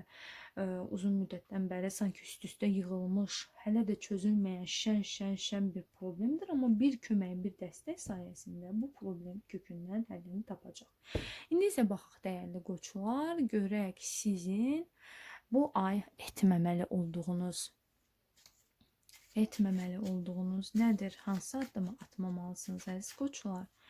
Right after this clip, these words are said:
Hansı addımı atmamalısınız? Baxaq və növbəti kartı seçək, çünki bu iki kart bir-birinə bağlıdır.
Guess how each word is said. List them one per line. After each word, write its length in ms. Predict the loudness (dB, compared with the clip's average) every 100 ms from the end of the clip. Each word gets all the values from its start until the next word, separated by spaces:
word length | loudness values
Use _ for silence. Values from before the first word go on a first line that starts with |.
| -20 -20 _
Hansı 380 | -2 -2 -2
addımı 400 | -2 -2 -2 -2
atmamalısınız? 1200 | -2 -6 -4 -4 -4 -8 -10 -8 -8 -6 -8 -12 -16 _ _ _ _ _ _ _ _
Baxaq 420 | -10 -4 -2 -2 -2
və 140 | -2 2
növbəti 480 | 6 6 6 0 0
kartı 320 | -2 -6 -6
seçək, 500 | -6 -6 -4 0 0
çünki 320 | 2 2 4
bu 120 | 4 2
iki 220 | 2 -6
kart 240 | -8 -8 -2
bir-birinə 560 | -2 0 -2 -4 -2 -2
bağlıdır. 720 | 0 0 -2 -4 -2 -4